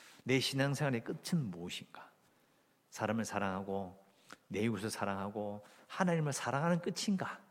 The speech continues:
그냥 악에 받쳐서 악에 쩔어가지고 끝이 날 것인가? 여러분, 예루살렘이 예수님이 승천하신 뒤에 사십 년쯤 지나서, 사-, 정확하게 말하면 삼십육 년,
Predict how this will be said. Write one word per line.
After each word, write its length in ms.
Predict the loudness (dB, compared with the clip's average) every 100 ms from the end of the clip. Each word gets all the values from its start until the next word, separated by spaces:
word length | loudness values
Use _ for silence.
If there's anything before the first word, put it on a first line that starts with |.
| _ -20 -20 -20 -20 0
그냥 440 | 8 10 10 6 -2 -16 -20 -10 10
악에 300 | 12 12 12
받쳐서 720 | 12 10 8 8 8 8 6
악에 400 | 6 8 6 4
쩔어가지고 1080 | 10 12 12 12 6 4 4 4 2 -6 -18 -20 -20 _ -20 -20 _ _ _
끝이 220 | -8 -6
날 160 | -8 -10
것인가? 480 | -10 -14 -14 -16 -16 -20 _ _ _ _ _ _ _ _ _ _ _ -20 _ _ _ _ _ _ -2
여러분, 460 | 2 4 2 0 -6 -18 -20 -20 -4
예루살렘이 840 | 2 2 4 4 4 6 6 4 0
예수님이 280 | 0 2 0
승천하신 540 | 0 0 0 2 0
뒤에 460 | 0 2 4 2 -2 -14 -20
사십 400 | -12 -8 -4 2
년쯤 360 | 4 4 2 -2
지나서, 560 | -2 -4 -2 -2 -4 -8 -18 -20 -18
사-, 200 | -6 -4
정확하게 300 | 2 6 6
말하면 180 | 6 4
삼십육 540 | 2 2 2 0 2 4
년, 320 | 6 4